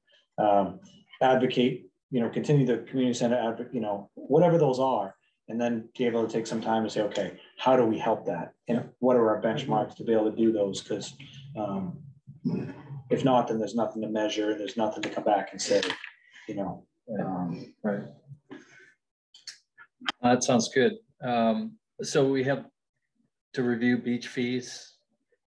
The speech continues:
Speaker 2: kinda put something on the table next month for that. Um, if you could pull up the old request, if you can find it,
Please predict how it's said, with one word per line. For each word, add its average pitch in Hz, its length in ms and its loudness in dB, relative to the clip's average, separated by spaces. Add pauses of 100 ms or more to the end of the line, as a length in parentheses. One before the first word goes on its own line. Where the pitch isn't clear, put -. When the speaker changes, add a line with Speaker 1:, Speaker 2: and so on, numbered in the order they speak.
(200)
Speaker 2:
kinda 160 380 -2 (640)
put 120 160 2
something 113 440 0 (160)
on 120 100 0
the 110 80 2
table 113 520 2
next 107 340 -6 (200)
month 117 360 0
for 123 100 2
that. 117 420 2 (540)
Um, 98 480 0 (1160)
if 113 180 -10
you 117 80 2
could - 140 -8
pull 120 200 4
up - 260 -2
the 101 280 -2
old 101 440 -2 (580)
request, - 720 -4 (260)
if - 160 -4
you - 80 -8
can 87 160 -6
find 90 280 2
it, 87 140 4